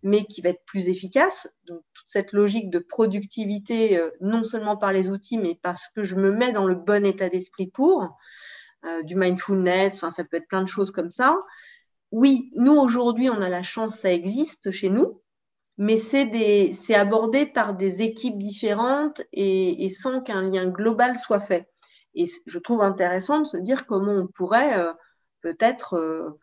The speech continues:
ben, faire plus de liens entre, entre tous ces domaines et s'assurer que, euh, ben, une même personne a un souci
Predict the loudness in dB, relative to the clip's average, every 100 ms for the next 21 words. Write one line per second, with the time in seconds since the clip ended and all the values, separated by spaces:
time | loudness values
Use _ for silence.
0 | _ _ -16 -16 -16 -20 -20 -20 -18 -18
1 | -18 -12 -4 -4 2 4 4 2 2 2
2 | 2 -2 -4 -2 -2 -2 0 2 2 0
3 | -2 -4 -6 -6 -2 4 4 4 2 2
4 | -2 -2 -4 -2 -4 -4 -4 -2 -2 -4
5 | -2 -2 -2 -6 -8 _ _ _ _ -16
6 | -12 -10 -10 -12 -14 -14 -8 -6 -2 -2
7 | 0 -4 -2 0 0 0 0 2 0 -2
8 | -4 -8 -10 -6 -6 -8 -10 -2 0 0